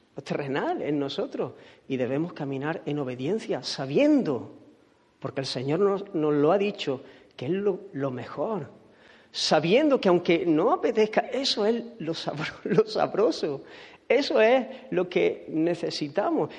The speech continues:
Y tenemos que venir al Señor y decir, "Señor, perdona, perdona, perdona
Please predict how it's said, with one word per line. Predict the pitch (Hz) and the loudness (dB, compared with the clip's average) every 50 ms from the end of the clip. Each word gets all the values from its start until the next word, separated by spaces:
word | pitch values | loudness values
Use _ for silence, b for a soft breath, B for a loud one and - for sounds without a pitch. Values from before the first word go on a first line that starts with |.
| B - | B -6
Y | 160 | -4
tenemos | 160 143 160 220 247 | -2 -2 -2 0 2
que | 226 202 | 2 2
venir | 185 180 190 220 208 | 4 2 2 2 0
al | 196 190 | -2 -4
Señor | - 196 180 196 185 | -2 -2 -2 0 0
y | 180 | -2
decir, | 175 185 - | -4 -6 -10
"Señor, | - - 185 190 226 196 | -10 -6 -4 -4 -4 -6
perdona, | - - - - - - - - - 220 254 285 302 285 220 139 107 - - - - - _ _ _ _ _ b b b b b b _ _ _ _ _ _ _ | -10 -14 -16 -16 -16 -16 -16 -16 -14 -8 -6 -2 -2 -2 -2 -2 -6 -10 -16 -20 -20 -20 _ _ _ _ _ b b b b b b _ _ _ _ _ _ _
perdona, | _ 180 170 143 - 165 196 262 - 311 294 202 - - - - B B B B B B B B B _ _ _ _ | _ -6 -6 -4 -4 -4 -2 0 2 2 2 2 0 -4 -10 -16 B B B B B B B B B _ _ _ _
perdona | - 180 170 143 143 160 208 - 339 320 240 180 | 0 0 0 2 2 2 2 2 2 2 2 0